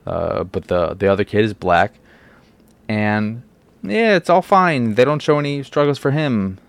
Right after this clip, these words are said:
and it's because I think it's a mostly, it seemed like maybe, I don't know if it was a mostly white neighborhood, I don't know if the school was mostly white or whatever, but I know that in the black community, especially, like, being a man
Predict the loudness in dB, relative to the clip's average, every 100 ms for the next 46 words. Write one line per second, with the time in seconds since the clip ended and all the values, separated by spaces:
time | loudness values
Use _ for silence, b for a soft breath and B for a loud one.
0 | -10 -6 -6 -4 0 0 0 -2 -2 -2
1 | 2 4 2 0 -2 -2 -4 -12 -8 -2
2 | -2 -2 -4 -2 -2 2 2 4 2 0
3 | -2 -4 -2 -2 -4 -4 -2 2 0 0
4 | -6 -4 -2 -2 -2 -4 -4 -6 -6 -8
5 | -10 -6 -6 -6 -2 0 0 -2 -2 -2
6 | -4 -2 0 2 2 2 0 -2 -2 -2
7 | b b b b b b b b _ _
8 | 0 2 4 2 2 2 0 -4 b b
9 | b _ -8 -4 -4 -4 -2 -2 -2 -6
10 | -14 _ _ -6 -2 -2 -2 0 2 2
11 | 0 -2 -8 _ _ _ _ _ _ _
12 | _ _ _ _ _ -10 -10 -4 -4 0
13 | -2 -2 -4 -2 0 2 0 -2